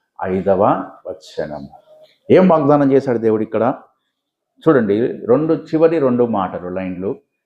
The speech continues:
ఏమన్నాడంటే, "సముద్ర వ్యాపారము నీ వైపు త్రిప్పబడును, జనముల ఐశ్వర్యము నీ వద్దకు వచ్చును." ఈ రెండు దేవుడు మనకి ఇచ్చినటువంటి ఒక శ్రేష్టమైనటువంటి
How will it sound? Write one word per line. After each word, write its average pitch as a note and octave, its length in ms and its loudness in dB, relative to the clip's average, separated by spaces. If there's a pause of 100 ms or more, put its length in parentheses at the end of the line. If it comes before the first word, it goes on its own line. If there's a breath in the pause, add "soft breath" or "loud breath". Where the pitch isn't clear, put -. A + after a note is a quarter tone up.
ఏమన్నాడంటే, G#2+ 680 -2 (180)
"సముద్ర D#3 760 -2
వ్యాపారము A#2 1080 -6 (540)
నీ G#2 140 -6
వైపు G#2+ 680 0 (280)
త్రిప్పబడును, G2+ 840 -2 (380)
జనముల F3 540 2
ఐశ్వర్యము A2+ 1000 -6 (160)
నీ F#2+ 160 -10
వద్దకు F#2+ 400 -6 (320)
వచ్చును." - 480 -16 (500)
ఈ A2+ 40 0
రెండు F3+ 260 4
దేవుడు D#3+ 320 2
మనకి C3+ 300 -4
ఇచ్చినటువంటి A#2+ 500 -6
ఒక A2 120 -8
శ్రేష్టమైనటువంటి B2 1300 -6